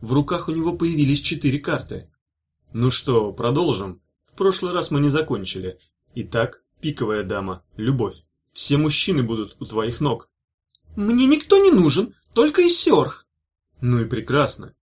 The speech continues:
Но все же согласись, одно дело знать, что тебе никто не нужен, кроме Иссерха, а совсем другое — знать, что ты сама никому не нужна, кроме Иссерха. Философ я, однако, а?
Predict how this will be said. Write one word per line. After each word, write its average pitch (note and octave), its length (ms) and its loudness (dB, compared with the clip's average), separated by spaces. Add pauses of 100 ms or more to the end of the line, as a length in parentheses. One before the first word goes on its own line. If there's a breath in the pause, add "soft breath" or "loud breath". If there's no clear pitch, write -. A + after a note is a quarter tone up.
(180)
Но C#3 120 -2
все G3+ 200 -2
же D#3 100 -4
согласись, D#3+ 640 -6 (300)
одно A2+ 280 0
дело A#2 240 2
знать, D3 340 -4 (180)
что - 240 -2
тебе D3 200 0
никто F#3+ 300 0
не C#3 100 2
нужен, B2+ 340 0
кроме B2+ 300 2
Иссерха, A2+ 640 -6 (240)
а A2+ 100 -8
совсем A2+ 480 -6
другое — C3 400 0
знать, G#2+ 360 -4 (200)
что - 220 -4
ты G#3 100 -6
сама A3+ 340 -2
никому C3+ 360 0
не C3+ 100 2
нужна, B2+ 380 0 (120)
кроме C#3+ 360 0
Иссерха. A#2+ 680 -4 (420)
Философ A#2+ 600 -4
я, G#2+ 160 -4
однако, G2+ 520 -6
а? D3 140 -8